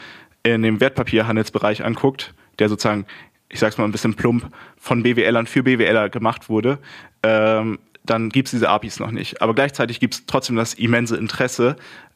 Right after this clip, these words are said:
ähm, die Erfahrungen, die man schon im Kryptobereich gemacht hat mit Trading-Algorithmen, auf den Wertpapierhandelsbereich an der normalen Börse umzumünzen. Und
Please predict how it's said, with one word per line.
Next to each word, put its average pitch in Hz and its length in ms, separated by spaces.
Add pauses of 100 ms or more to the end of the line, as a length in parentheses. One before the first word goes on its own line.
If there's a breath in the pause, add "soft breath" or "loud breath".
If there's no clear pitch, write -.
(120)
ähm, 110 460 (240)
die 120 180
Erfahrungen, 120 720
die 110 120
man 107 140
schon 107 260
im 107 200
Kryptobereich 110 640 (360)
gemacht 113 340
hat - 240
mit 110 200
Trading-Algorithmen, 110 880 (520 loud breath)
auf 113 160
den 110 420
Wertpapierhandelsbereich 117 1300 (320 loud breath)
an - 60
der 107 80
normalen 110 420
Börse 110 300
umzumünzen. 98 800
Und 101 300